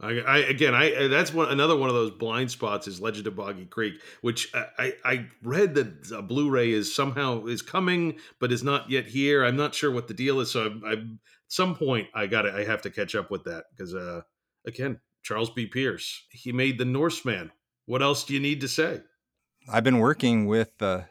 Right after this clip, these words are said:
Speaker 2: with his daughter, Pamela, who owns everything now. And
Speaker 1: Oh,
Speaker 2: she's been ver-,
Speaker 1: really?
Speaker 2: she's been very protective. And so she and I have been working on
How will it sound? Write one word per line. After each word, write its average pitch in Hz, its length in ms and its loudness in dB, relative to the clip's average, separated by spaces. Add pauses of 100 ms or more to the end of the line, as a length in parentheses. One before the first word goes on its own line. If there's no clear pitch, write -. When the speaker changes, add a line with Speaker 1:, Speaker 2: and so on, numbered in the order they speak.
(140)
Speaker 2:
with 110 260 2
his 98 220 -2
daughter, 101 540 4
Pamela, 110 520 2
who 90 160 -4
owns 104 500 -2 (160)
everything 80 560 -10
now. 76 460 -8
And 87 180 -4
Speaker 1:
Oh, - 60 2
Speaker 2:
she's 220 160 4
been 104 140 4
ver-, - 60 0
Speaker 1:
really? 104 100 2
Speaker 2:
she's 110 200 -2
been 92 140 -2
very 90 220 0
protective. 85 680 -6
And 80 160 -8
so 82 240 -4 (400)
she 143 240 0
and 120 80 6
I 113 120 8
have 107 120 0
been 92 200 -2
working 98 380 0
on 87 380 -4